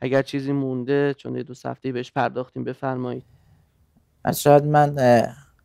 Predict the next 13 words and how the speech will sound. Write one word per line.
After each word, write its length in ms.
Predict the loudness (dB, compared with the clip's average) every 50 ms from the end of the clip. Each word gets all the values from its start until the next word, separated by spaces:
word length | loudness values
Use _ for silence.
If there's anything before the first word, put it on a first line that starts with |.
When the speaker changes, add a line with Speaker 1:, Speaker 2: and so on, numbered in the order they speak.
| _ _ _ _ _ _ _ _ _
Speaker 2:
قبل 300 | 4 6 6 6 6 6
از 200 | 4 4 2 0
اینکه 440 | -4 -6 -4 0 2 6 6 6 6 4
به 100 | 2 2
بحث 380 | 4 6 4 4 4 0 -6 -6
خودمون 600 | -6 -4 -4 0 2 2 4 4 4 2 0 -2 -4 -12 -20 -20 -20 -20 _ _ _ _ _ _ _ -14
وارد 520 | -8 -4 -2 0 2 2 2 0 0 -2
بشم، 500 | -6 -8 -8 -4 -2 -2 0 0 0 -2 -6 -12 _ _ _ _ _ _ _ _ _ -20
مندم، 640 | -16 -10 -6 -4 -4 -2 -2 -2 0 0 -2 -4 -6 -10 -18 -20 _ _ _ _ _ _ _ _ _ _ _ -16
اه، 220 | -14 -12 -12 -12
تسلیت 600 | -10 -10 -8 -8 -8 -8 -8 -4 -2 -2 -2 -2 -4
می‌گم 340 | -6 -8 -6 -6 -6 -6 -6
ایام 640 | -6 -6 -6 -4 -2 -2 -2 -2 -2 -2 -4 -4 -8